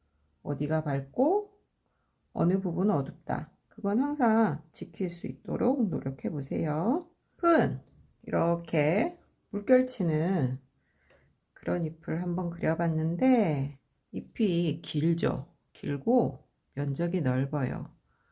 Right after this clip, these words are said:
그럴 때는 한 가지 색을 다 칠하는 것보다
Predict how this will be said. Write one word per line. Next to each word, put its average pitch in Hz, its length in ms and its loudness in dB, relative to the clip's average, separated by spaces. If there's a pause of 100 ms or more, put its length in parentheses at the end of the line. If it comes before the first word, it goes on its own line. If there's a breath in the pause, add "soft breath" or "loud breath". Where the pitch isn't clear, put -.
(240)
그럴 170 300 -4
때는 170 640 0 (400 soft breath)
한 269 140 0
가지 262 260 2
색을 160 580 -2
다 - 80 -14 (220)
칠하는 240 420 2
것보다 139 800 -4